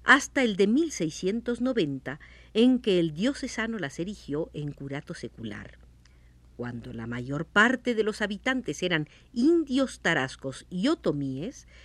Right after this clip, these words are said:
el beneficio se daba a un eclesiástico que poseyera ambos idiomas.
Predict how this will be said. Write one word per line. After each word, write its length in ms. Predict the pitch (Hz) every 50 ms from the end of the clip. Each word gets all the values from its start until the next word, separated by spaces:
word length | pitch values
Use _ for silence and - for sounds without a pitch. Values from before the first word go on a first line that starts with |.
| - - -
el 220 | - 240 254 254 247
beneficio 540 | 349 381 403 320 - - 277 - - 285
se 160 | 247 - 247 220
daba 320 | 196 196 180 175 180 165
a 60 | 156
un 160 | 156 165 180
eclesiástico 920 | 190 196 - 220 226 220 - 202 160 147 - - - 147 - - 175 190 - - - - - _ _ -
que 100 | 202 190
poseyera 720 | - - 285 - - 190 156 131 131 139 143 147 139 131
ambos 340 | 131 135 135 143 151 - -
idiomas. 640 | 208 202 247 320 311 269 202 135 139 - - -